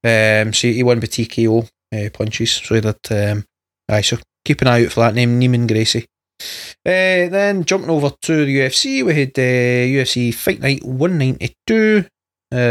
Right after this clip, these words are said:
it was Anthony Smith versus Ryan Spann, Superman Spann. Uh, Anthony Smith looking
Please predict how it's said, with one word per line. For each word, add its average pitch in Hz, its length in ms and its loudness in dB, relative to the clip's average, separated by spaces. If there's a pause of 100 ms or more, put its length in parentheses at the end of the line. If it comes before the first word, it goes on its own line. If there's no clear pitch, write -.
(340)
it 71 40 -8
was - 120 -6
Anthony 120 320 -4
Smith - 360 -2
versus 113 540 0 (680)
Ryan 113 1080 0
Spann, 101 600 -2 (280)
Superman - 420 -12
Spann. - 380 -10 (640)
Uh, 113 500 2
Anthony 170 320 0
Smith 151 400 -2
looking 139 500 -2